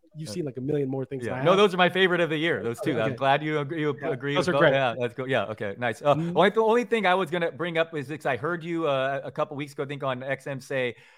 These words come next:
Speaker 2: and I happened to watch it too, maybe 'cause Heather was watching it, but you watched Val. So I want, I want you to give a review of the one things I, I know, the, the documentary of Kilmer. It was, it was just all right, right?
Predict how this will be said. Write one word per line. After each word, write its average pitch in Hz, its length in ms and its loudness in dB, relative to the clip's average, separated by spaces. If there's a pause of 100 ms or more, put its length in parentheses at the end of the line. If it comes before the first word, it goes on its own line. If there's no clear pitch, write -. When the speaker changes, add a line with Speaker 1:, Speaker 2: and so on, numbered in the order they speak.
(140)
Speaker 2:
and 123 140 0
I 143 60 4
happened 151 280 0
to 139 40 -4
watch 131 260 2
it - 140 -12
too, 143 160 -8
maybe 127 240 -6
'cause 113 160 -10
Heather 127 240 -2
was 117 100 -10
watching 113 280 -4
it, 117 100 -6
but 131 140 -8
you 135 100 -4
watched 127 280 -2
Val. 107 520 2
So - 140 -6
I 139 40 0
want, 151 240 -2
I 143 60 2
want 151 180 -2
you 156 60 -4
to 151 100 -4
give 139 160 -2
a 123 60 -8
review 117 400 -6
of 107 80 -8
the 113 80 -8
one 117 180 -6
things 117 320 -8
I, 113 140 0
I 117 140 -4
know, 110 180 -2
the, 107 260 -2
the 107 60 -8
documentary 113 560 -2
of 95 140 -14
Kilmer. 104 340 -4
It 123 60 -6
was, 156 180 -2
it - 240 -12
was 165 80 -4
just 175 180 0
all 131 160 2
right, 101 320 0
right? 107 240 -2